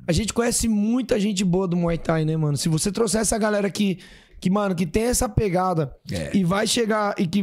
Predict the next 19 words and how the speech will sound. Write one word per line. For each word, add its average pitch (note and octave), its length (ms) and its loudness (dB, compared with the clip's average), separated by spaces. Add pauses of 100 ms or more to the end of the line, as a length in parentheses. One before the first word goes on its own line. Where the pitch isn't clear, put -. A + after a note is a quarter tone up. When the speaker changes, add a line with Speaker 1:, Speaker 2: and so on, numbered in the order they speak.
(120)
Speaker 1:
vai G#3 140 2
chegar A3 220 0
lá G#3 100 0
em F#3 40 0
cima, E3+ 380 0 (340)
se - 100 -6
você G3+ 220 0
pegar B3+ 320 -2
esses A3+ 220 -2
moleque G3 600 0
e G#3+ 140 0
moldar, G3 500 0
lapidar G3 480 0
ele, G#3+ 140 0
o A#3+ 60 -2
difícil B3 360 -2
é - 40 -2
você A#3+ 220 -2
conseguir B3 480 -2